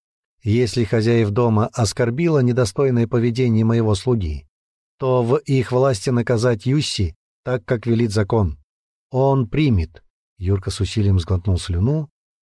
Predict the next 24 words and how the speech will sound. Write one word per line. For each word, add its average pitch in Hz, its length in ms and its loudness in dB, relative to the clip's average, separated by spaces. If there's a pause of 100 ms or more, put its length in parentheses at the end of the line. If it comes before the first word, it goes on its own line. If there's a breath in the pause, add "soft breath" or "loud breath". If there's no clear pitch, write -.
(120)
«ту 123 220 -2
казнь, 143 480 0
которую 165 480 0
ему 117 300 2
назначат». 92 640 -2 (540)
Вот 87 480 -12
клибова 147 580 0
хромая 139 560 0
мама. 104 500 -2 (520)
А 101 140 -2
какой 202 340 -2
вечер 190 360 0
хороший 160 420 0
был. 87 300 -4 (600)
Тут 117 200 -4
подбежал 104 460 2
вернувшийся 104 760 0
Булогич 101 520 0
с - 80 -8
куском 110 360 0
льда, 107 300 2
замотанным 101 500 0
в 92 60 -6
тряпицу. 95 540 -8